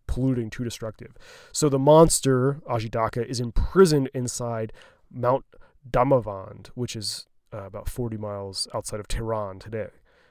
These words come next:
Um, you always see these, these beautiful images of mountain ranges outside of Tehran, and m-, there's, there's a dragon in one of them. The final destruction of Ajidaka is deferred until the end of time.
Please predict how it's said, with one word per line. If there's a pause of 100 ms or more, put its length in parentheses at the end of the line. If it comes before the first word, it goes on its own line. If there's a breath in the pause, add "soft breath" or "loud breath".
(160)
Um,
you
always
see
these, (120)
these
beautiful
images
of
mountain
ranges
outside
of
Tehran,
and (100)
m-, (100)
there's,
there's
a
dragon
in
one
of
them. (1000 loud breath)
The
final
destruction (100)
of
Ajidaka
is
deferred (100)
until
the
end
of
time.